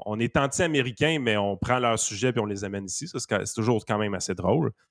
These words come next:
La, la raison pourquoi c'est fait comme ça aux États-Unis, c'est que le socio-conservatisme est très fort. Il y a réellement des conservateurs sociaux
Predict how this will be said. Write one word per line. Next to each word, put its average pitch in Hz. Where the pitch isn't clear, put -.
La, 113
la 123
raison 160
pourquoi 151
c'est 120
fait 143
comme 107
ça 165
aux 165
États-Unis, 107
c'est -
que -
le 156
socio-conservatisme 123
est 110
très 147
fort. 113
Il 98
y 123
a 151
réellement 131
des 123
conservateurs 123
sociaux 123